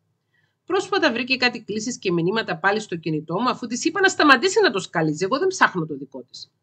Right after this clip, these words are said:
Άλλωστε, με ποιο δικαίωμα με ελέγχει; Με τέτοια συμπεριφορά που έχει, θα είχα δίκιο να βρω άλλη. Και της το είπα. Μου απάντησε ότι φυσικά μπορώ να έχω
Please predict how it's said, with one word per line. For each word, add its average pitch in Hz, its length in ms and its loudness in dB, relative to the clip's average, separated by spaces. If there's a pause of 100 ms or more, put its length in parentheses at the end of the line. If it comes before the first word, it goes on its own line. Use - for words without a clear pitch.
Άλλωστε, 403 380 4
με 381 160 4
ποιο 440 180 6
δικαίωμα 185 340 4
με 160 100 0
ελέγχει; 151 460 -6 (200)
Με 214 140 -4
τέτοια - 280 2
συμπεριφορά 190 520 -2
που 302 80 -4
έχει, 392 160 -2
θα 427 120 0
είχα 415 140 2
δίκιο 359 240 4
να 160 120 0
βρω 143 220 -10
άλλη. 127 120 -10
Και 202 120 -8
της 214 180 -12
το 220 100 0
είπα. 165 280 0 (720)
Μου 165 120 -2
απάντησε 208 640 4
ότι 170 160 -6
φυσικά 226 540 2
μπορώ 160 180 -4
να 143 120 -8
έχω - 220 -16